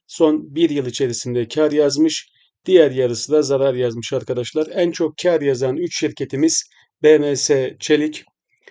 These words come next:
e, Kardemir A ve Kardemir B hisseleri arkadaşlar. Bu arada B M S Çelik değil, B M S Birleşik Metal hissemizin adı. En çok zarara uğratan üç adet hisseye bakmak gerekirse Celha, Koç Metal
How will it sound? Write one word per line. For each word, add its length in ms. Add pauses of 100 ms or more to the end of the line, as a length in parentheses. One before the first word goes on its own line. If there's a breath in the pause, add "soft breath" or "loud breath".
(440 soft breath)
e, 120
Kardemir 580
A 280
ve 100 (120)
Kardemir 540 (160)
B 320 (120)
hisseleri 500
arkadaşlar. 560 (440 soft breath)
Bu 60
arada 280
B 120
M 160
S 180
Çelik 300
değil, 200
B 140
M 160
S 280
Birleşik 500
Metal 400
hissemizin 640
adı. 260 (540 soft breath)
En 160
çok 240
zarara 400
uğratan 540
üç 180
adet 280
hisseye 380 (120)
bakmak 380
gerekirse 600 (320)
Celha, 580
Koç 300
Metal 400